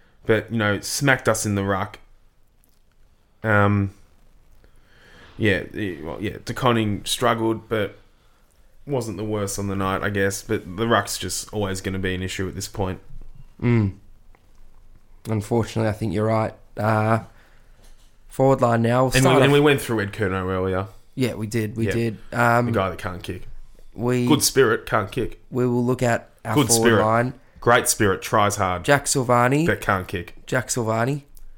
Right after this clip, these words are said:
Speaker 2: should have <laughs> probably got a week.
Speaker 1: He ve-, very lucky. Ve-, I,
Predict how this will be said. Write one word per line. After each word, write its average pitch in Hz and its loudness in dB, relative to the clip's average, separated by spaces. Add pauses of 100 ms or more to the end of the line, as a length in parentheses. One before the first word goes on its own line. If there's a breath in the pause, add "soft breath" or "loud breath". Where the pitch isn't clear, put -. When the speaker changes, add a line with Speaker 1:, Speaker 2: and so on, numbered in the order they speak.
(560)
Speaker 2:
should - -2 (140)
have 117 -2
<laughs> - -6
probably 123 2
got 110 -4
a 104 -2
week. 107 0
Speaker 1:
He 98 -4 (160)
ve-, 98 -2
very 104 2
lucky. 78 -10 (160)
Ve-, 95 -6
I, 104 -6